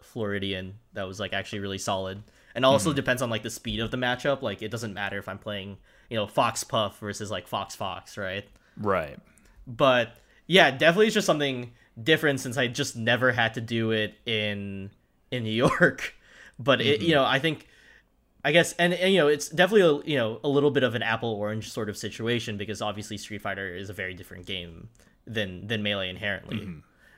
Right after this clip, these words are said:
Speaker 1: And so, but, you know, I just see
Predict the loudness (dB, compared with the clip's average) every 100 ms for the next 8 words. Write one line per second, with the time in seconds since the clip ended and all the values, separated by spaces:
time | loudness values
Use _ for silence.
0 | -4 -2 -2 -4 -2 0 0 -4 -8 _
1 | _ _ _ _ _ _ _ _ -20 _
2 | _ -8 4 6 4 -4 0 2 2 0
3 | 0 0